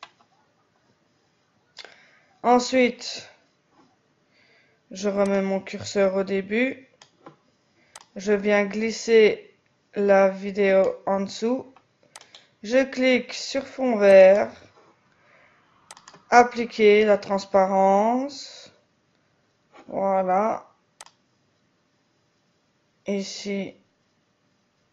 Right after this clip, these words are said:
comme ça, c'est parfait. Voilà.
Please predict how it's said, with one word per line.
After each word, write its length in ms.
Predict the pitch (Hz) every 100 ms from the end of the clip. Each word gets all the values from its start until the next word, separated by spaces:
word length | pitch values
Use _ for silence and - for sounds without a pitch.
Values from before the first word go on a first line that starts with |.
| _
comme 240 | - 196 190
ça, 120 | 202 202
c'est 100 | -
parfait. 500 | - - 202 202 - - - _ _ _ _ _ _ _ _ _
Voilà. 680 | 196 190 180 175 190 247